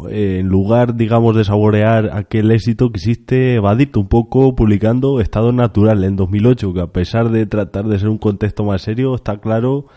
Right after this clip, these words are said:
que no te puedes despegar de tu humor característico. ¿Crees que a partir de ahí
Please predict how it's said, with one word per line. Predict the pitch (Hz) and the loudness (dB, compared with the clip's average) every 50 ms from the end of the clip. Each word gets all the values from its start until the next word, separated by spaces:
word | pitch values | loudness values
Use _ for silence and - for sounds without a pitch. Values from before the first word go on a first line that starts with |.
| _ _ _ _ - | _ _ _ _ -8
que | - | -4
no | 95 110 104 | -4 -2 -2
te | 120 | -2
puedes | 107 - 120 123 123 117 | -4 -2 0 0 0 0
despegar | 120 120 110 - - 104 104 117 127 127 | 0 -2 -2 -2 -2 -2 0 0 0 0
de | 131 123 | 0 0
tu | 104 - 107 | 0 0 -2
humor | 98 98 113 113 104 | 0 2 0 0 0
característico. | 104 101 101 101 92 - 101 117 131 127 - 113 - - 90 - | 0 -2 -2 -2 -4 -2 -2 -2 -2 -2 -4 -6 -6 -6 -8 -8
¿Crees | - 107 117 - | -8 -8 -10 -8
que | - 120 | -8 -10
a | 117 107 | -8 -4
partir | - 110 107 98 - - 117 107 | -2 -2 -2 -2 -4 -4 -4 -2
de | 104 107 | -2 -2
ahí | 107 107 110 110 110 104 98 | 0 0 0 0 0 -2 -2